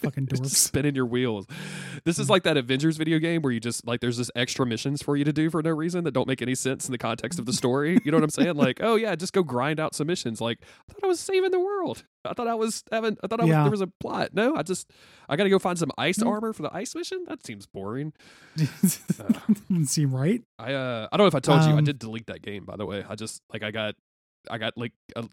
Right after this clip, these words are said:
Speaker 2: three missions in, I think, and it was just the most repetitive, god-awful stuff in the world. And I was just like, "I'm,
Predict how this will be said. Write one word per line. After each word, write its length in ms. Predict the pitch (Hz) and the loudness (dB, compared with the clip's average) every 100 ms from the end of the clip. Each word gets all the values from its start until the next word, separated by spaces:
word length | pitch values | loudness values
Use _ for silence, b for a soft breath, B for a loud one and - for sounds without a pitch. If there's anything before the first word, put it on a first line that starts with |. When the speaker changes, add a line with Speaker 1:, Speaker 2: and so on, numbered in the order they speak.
| _ | _
Speaker 2:
three 240 | - 123 123 | -8 -4 -2
missions 340 | 123 131 117 | -2 -2 -4
in, 260 | 110 120 135 | -4 -6 -6
I 60 | 135 | -6
think, 320 | 151 - - - | -6 -8 -12 -12
and 120 | 113 | -10
it 80 | - | -10
was 160 | 110 | -10
just 260 | - 110 - | -10 -10 -8
the 60 | |
most 200 | 110 110 | -8 -8
repetitive, 560 | 113 - 107 107 104 95 | -8 -8 -8 -6 -8 -8
god-awful 600 | 92 98 95 101 98 95 | -8 -8 -8 -8 -10 -12
stuff 300 | - - 98 | -14 -12 -12
in 60 | 98 | -12
the 60 | 95 | -10
world. 260 | 104 92 92 | -10 -10 -12
And 60 | |
I 60 | 92 | -14
was 100 | - | -14
just 100 | 95 | -18
like, 140 | - | -14
"I'm, 240 | 107 98 | -14 -14